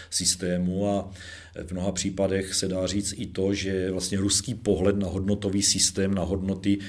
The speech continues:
které vyznáváme my jako západní civilizace, tak, eh, jimi opovrhuje. V podstatě, eh, pohlíží vlastně na, na Evropu, na západní svět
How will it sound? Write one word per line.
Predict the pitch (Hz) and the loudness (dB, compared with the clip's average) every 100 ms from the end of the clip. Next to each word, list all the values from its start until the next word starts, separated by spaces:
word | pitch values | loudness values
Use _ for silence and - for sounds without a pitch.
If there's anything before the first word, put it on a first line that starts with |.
| - | -10
které | - 98 | -2 0
vyznáváme | 95 92 101 101 101 98 95 | 0 2 4 6 6 4 2
my | 87 95 107 98 | 2 2 0 -2
jako | 95 - 101 | -8 -2 0
západní | 90 85 95 95 | 0 0 0 0
civilizace, | 90 104 90 92 95 92 95 - - | -2 -2 -2 -2 0 0 0 -2 2
tak, | 101 90 - | 2 2 2
eh, | 98 | 2
jimi | 98 104 110 | 4 2 -2
opovrhuje. | 110 110 92 82 82 78 - - | 2 4 4 2 0 -4 -8 -8
V | - | -4
podstatě, | 104 - 123 - 139 127 127 - - | 0 4 4 8 8 8 4 -8 -12
eh, | 95 95 | -6 -6
pohlíží | 92 120 104 127 101 123 131 113 | 0 2 4 4 2 2 2 4
vlastně | 113 - 123 120 117 | 4 4 4 2 2
na, | 107 92 85 | 2 0 0
na | 82 | -2
Evropu, | 87 120 117 127 123 123 | 0 4 8 8 8 2
na | 101 | 4
západní | 107 107 113 107 107 | 4 4 2 2 2
svět | - 104 110 107 | 4 6 4 2